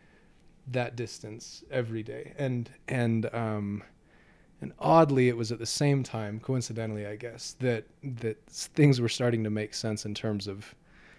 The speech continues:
understanding how the body works from, from all of the studies in that,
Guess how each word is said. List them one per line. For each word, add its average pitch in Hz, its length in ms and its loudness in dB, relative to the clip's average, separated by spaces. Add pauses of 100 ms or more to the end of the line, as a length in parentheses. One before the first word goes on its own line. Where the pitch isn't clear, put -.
(300)
understanding 117 960 2 (100)
how 113 240 0
the 104 80 -2
body 104 500 -10
works 123 520 -8
from, 110 460 -2 (200)
from 117 320 0
all 113 160 4
of 107 80 -2
the 107 80 -6
studies 104 480 -6
in 101 100 -8
that, 98 200 -12